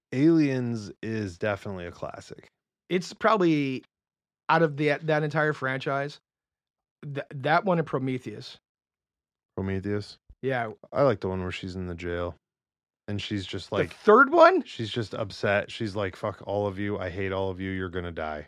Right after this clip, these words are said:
Speaker 2: <laughs>
Speaker 1: That was, that was the, it was the, the, there's the original, obviously, but then there's just this fucking one where she morphs and she's a whole different character.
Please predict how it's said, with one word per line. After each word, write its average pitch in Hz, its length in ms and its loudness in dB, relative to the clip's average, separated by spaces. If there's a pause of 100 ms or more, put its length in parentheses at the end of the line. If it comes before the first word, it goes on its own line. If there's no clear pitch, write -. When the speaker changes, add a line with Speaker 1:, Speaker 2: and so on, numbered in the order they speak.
Speaker 2:
<laughs> 190 120 0 (1080)
Speaker 1:
That 113 180 4
was, 104 300 -2
that 120 240 4
was 131 180 0
the, 135 160 -4 (180)
it 165 120 2
was 170 200 0
the, 185 220 -2 (840)
the, 139 200 4
there's 131 240 2
the 120 140 2
original, 120 500 2
obviously, 120 720 0 (540)
but 113 140 -6
then 120 160 4
there's 117 260 2
just - 380 -6
this 117 240 -4
fucking 110 600 -4 (420)
one 113 360 0
where 117 120 -2
she 127 180 -6
morphs 117 500 -2
and 117 160 -4
she's 120 160 -6
a 120 60 -4
whole 131 140 -2
different 131 280 -4
character. 110 500 -2